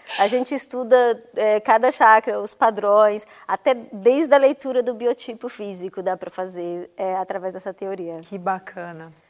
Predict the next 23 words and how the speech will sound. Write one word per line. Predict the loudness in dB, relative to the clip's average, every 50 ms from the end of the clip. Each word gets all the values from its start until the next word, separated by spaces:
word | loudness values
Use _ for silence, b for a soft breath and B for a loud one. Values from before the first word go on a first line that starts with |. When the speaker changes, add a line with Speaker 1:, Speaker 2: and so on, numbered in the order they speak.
| _ _ -4
Speaker 1:
Mas | 0 0 2 4
vamos | 4 2 2
falar | 4 4 4 4
de | 2 2
cada | 2 2 4 8 8 8 8
um | 6 4 0 0 0 0 0 0 -2 -4 -8 _
e | -8 -6 -6 -6 -6 -6 -6 -6 -6 -8 -8 -8 -10 -10 -6
como | -6 -4 -2 0
alinhá-los. | -2 -2 -4 -4 -2 0 0 0 -2 -4 -6 -8 -8 -10 -10 -12 -16 -18 -14 _
Speaker 2:
Por | -12 -12 -10
favor. | -8 -8 -8 -8 -10 -14 -16 -18 -20 _ b b b b _ _
Speaker 1:
É, | -10 -8 -8 -8 -8 -8 -10 -10 -12 -12 -14 -14 -16 -18 _ _ _ _ _ _ _ _
então, | -2 0 0
vamos | 0 -2 -4
desmistificar | -4 -4 -6 -6 -6 -6 -6 -6 -8 -10 -12 -10 -8 -8 -2 2 4 4 4
umas | 4 2 -2 -4 -6
coisas, | -4 -4 -2 -2 -2 -4 -8 -8 -10 -8
Speaker 2:
Tá. | -4 -2 -2 -2
Speaker 1:
assim, | -2 -4 -6 -8 -8 -10 -8
antes | -8 -6 -6 -6 -8 -12 -16 -14 -12
de, | -10 -8 -8 -8 -8
de | -10 -12 -16 -10
tentar, | -8 -6 -8 -4 -2 0 2 4 4 2